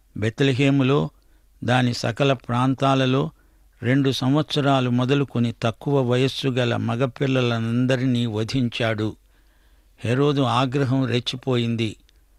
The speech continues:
అతని ఆగ్రహంలో అసూయ ఎక్కువగా ఉంది. తాను రాజై ఉండగా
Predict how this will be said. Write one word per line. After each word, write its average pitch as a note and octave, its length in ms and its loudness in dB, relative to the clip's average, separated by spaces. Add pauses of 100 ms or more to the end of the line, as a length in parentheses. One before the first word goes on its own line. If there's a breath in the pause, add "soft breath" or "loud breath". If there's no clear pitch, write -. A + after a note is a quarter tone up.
(440)
అతని B2 380 -4 (100)
ఆగ్రహంలో C3 840 -2
అసూయ B2 560 0
ఎక్కువగా B2+ 480 -2
ఉంది. A2+ 360 -4 (760)
తాను A#2+ 280 0
రాజై C3 380 0
ఉండగా B2+ 520 0